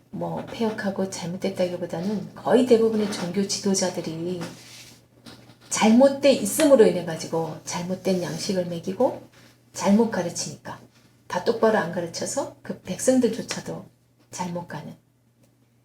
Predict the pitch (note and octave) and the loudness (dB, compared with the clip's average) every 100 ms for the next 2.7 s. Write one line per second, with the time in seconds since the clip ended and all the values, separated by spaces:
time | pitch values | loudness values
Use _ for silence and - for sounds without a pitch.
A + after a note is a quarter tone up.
0 | _ _ - A3+ A3 A3+ F#3+ F#3 F#3+ G3 | _ _ -2 0 2 2 0 0 -2 -4
1 | B3+ B3 A3 G3+ A3 G#3+ C4 E4 E4+ - | 2 2 2 -2 -4 -4 -6 -6 -8 -4
2 | F#3+ F#3+ F3 E3 - E3 F3 | -2 -2 -4 -8 -10 -10 -12